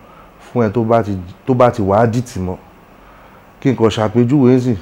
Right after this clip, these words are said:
ó dàbí Ronaldo tó jẹ́ footballer. Ṣó ti yé yín sìn? Ẹ ṣáà rí iye club tó ti play. Tí Ronaldo bá ń play ball bí kan sìn, ball is ball, skill is skill.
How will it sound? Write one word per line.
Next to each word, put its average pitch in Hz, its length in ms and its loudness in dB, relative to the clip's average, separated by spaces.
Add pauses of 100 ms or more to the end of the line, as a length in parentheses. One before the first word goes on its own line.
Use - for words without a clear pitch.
ó 131 60 -2
dàbí 117 280 2
Ronaldo 107 440 0 (140)
tó 113 100 -2
jẹ́ 110 160 0
footballer. 104 400 0 (1000)
Ṣó 127 100 2
ti 110 180 -6
yé 123 80 4
yín 131 160 2
sìn? 117 160 -4 (840)
Ẹ 127 80 0
ṣáà 151 200 4
rí 127 100 4
iye 120 100 6
club 123 340 2
tó 104 100 0
ti 107 120 -2
play. 107 260 0 (640)
Tí - 80 0
Ronaldo 151 400 6
bá 143 180 6
ń 143 60 2
play 143 180 4
ball 131 200 4
bí 120 160 4
kan 113 220 2
sìn, 110 180 -4 (460)
ball 147 380 6
is 98 140 0
ball, 104 220 2 (800)
skill 180 460 0
is 104 120 2
skill. 113 300 -2